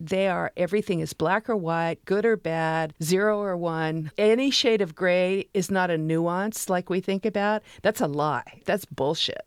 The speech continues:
But you have to tell people straightforward, logically, not to be mean, but to be straightforward and honest with people.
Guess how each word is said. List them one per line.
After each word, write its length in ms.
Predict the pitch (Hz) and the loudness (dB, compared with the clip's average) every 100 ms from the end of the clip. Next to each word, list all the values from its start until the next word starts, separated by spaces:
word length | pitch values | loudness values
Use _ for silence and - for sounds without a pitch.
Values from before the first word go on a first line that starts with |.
| - | -2
But 160 | 240 | -2
you 80 | 247 | 0
have 160 | 269 349 | -2 0
to 100 | 403 | -2
tell 200 | - 294 | -2 -4
people 260 | 262 - | -4 -4
straightforward, 840 | 208 - 196 - - 247 285 196 175 - - | -4 -2 -4 -4 -2 -2 0 -2 -4 -12 -10
logically, 800 | 202 214 285 269 208 - - - - | -2 0 0 -4 -8 -8 -14 -14 -4
not 220 | 240 269 | 0 0
to 120 | - 185 | -2 -4
be 160 | 175 | -2
mean, 520 | 160 208 302 170 175 - | -2 -2 -2 -2 -4 -4
but 200 | 185 180 | -6 -4
to 80 | 170 | -6
be 180 | 180 170 | -4 -4
straightforward 640 | - 190 156 - 170 165 | -4 -4 -4 -4 -4 -2
and 140 | 165 | -2
honest 340 | 170 190 226 - | -2 -4 -6 -8
with 140 | 160 | -8
people. 360 | - 143 123 | -8 -6 -6